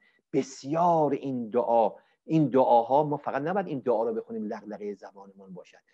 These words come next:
در این دعاها هم ما باید توبه کنیم از دعا خوندن هامون، متهم بکنیم دعا کردن خودمون رو. دعا، وقتی صحیفه سجادی رو دستمون می‌گیریم، این تعلیم و تربیت برای ما،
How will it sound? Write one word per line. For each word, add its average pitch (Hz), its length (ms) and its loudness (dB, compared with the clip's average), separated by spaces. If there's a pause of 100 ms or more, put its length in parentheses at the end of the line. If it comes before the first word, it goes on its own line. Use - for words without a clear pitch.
(180)
در 127 100 -2
این 165 180 2
دعاها 117 400 2
هم 170 80 -2
ما 147 120 -4
باید 127 200 -6
توبه 110 280 -2
کنیم 170 220 -2
از 123 160 -6
دعا 110 180 0
خوندن 98 360 -12
هامون، - 240 -20 (420)
متهم 156 560 2
بکنیم 175 380 4
دعا 139 280 6
کردن 113 460 -6
خودمون 104 460 -10
رو. 92 160 -16 (380)
دعا، 143 360 4
وقتی 123 240 -8
صحیفه 113 340 -4
سجادی 104 460 -2
رو 101 60 2
دستمون 98 360 -6
می‌گیریم، 113 300 -6
این 151 100 -6
تعلیم - 320 -10
و 113 60 -8
تربیت 113 460 -4
برای 147 300 -2
ما، 113 160 -6